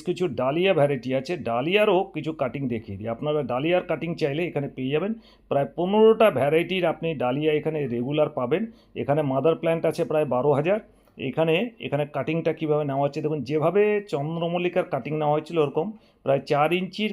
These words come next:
কাটিং নিয়ে নেওয়া হয়। এখানে দেখুন আর বিশাল সেট, এখানে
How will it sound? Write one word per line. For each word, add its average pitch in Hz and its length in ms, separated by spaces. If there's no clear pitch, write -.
কাটিং 151 300
নিয়ে 123 160
নেওয়া 92 140
হয়। 82 120
এখানে 143 240
দেখুন 156 220
আর 151 80
বিশাল 196 320
সেট, 180 180
এখানে 147 220